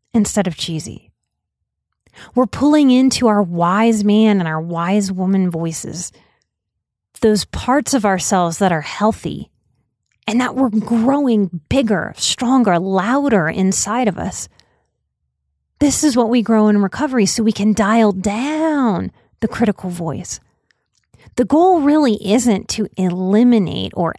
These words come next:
exorcise the demon of the critical voice. I value that part of me too. That's the part of me that can practice judgment and discernment.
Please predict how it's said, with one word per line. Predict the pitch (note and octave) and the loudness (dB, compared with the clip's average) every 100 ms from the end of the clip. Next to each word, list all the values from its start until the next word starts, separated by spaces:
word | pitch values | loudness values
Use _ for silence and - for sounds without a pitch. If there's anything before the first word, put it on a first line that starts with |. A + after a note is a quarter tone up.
| - | -6
exorcise | G#3+ - A3 G#3 G#3+ G3+ F#3+ F#3 | -6 0 0 2 2 2 2 0
the | F3 | -2
demon | E3 G3+ A3+ A3+ F3+ | 0 0 2 2 0
of | F3 E3+ | -2 -4
the | F3+ | -6
critical | - G3+ G3 D#3+ | -2 -2 -2 -6
voice. | F3+ G3+ E3+ - - _ _ _ _ _ _ _ _ _ _ _ - | -4 -4 -4 -8 -14 _ _ _ _ _ _ _ _ _ _ _ -6
I | A#3 | 0
value | A#3+ D4+ F4 C#4+ | 2 2 4 4
that | A#3 A3 | 4 0
part | - A#3 A3+ | -2 0 2
of | |
me | G#3 F3+ | 2 0
too. | - B3+ C4 - - _ _ _ _ _ _ _ _ _ | -4 -2 -2 -4 -10 _ _ _ _ _ _ _ _ _
That's | - G#3+ | -8 -2
the | A#3+ | -2
part | - C4+ | 0 2
of | C4 | 2
me | C#4 | 2
that | B3 - | 0 0
can | A3+ | -2
practice | - A#3+ C4 C4 - | -2 -6 -6 -6 -4
judgment | - C4+ A#3 G3+ - - | -2 -2 -2 -4 -4 -2
and | G3 | 0
discernment. | G3 F#3+ - A3 A3+ E3+ - | 0 -2 -2 -2 -2 -4 -8